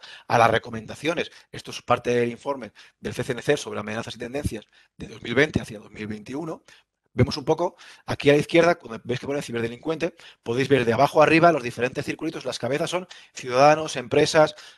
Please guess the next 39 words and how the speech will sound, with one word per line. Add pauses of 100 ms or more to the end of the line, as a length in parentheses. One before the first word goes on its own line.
(160)
organizaciones
críticas
o,
o,
o
gobiernos,
¿vale? (220)
Vemos
cómo (260)
las
organizaciones, (180)
las
empresas,
el
que
está
encima
de, (280)
de
las
cabecitas, (240)
son
de
los
que
están (300)
más
pendientes
de
sufrir (240)
y,
y
criticidad,
robo
de
información,
manipulación
de
información,